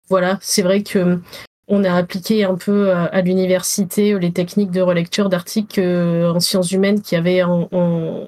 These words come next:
dans les fameuses sciences dures. Euh, ça a des avantages, euh, et des inconvénients, euh, notamment parce que plus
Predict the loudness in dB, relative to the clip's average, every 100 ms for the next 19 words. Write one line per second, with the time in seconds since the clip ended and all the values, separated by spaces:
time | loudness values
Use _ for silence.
0 | _ -2 0 0 0 0 0 0 0 0
1 | 0 -2 -18 -20 _ _ _ -2 0 2
2 | 2 2 2 2 2 0 2 0 0 0
3 | 2 2 2 2 2 0 0 0 2 2
4 | 2 2 2 0 -2 -6 -20 -20 _ -2
5 | 0 2 0 2 2 0 0 -2 -2 -2
6 | -2 -4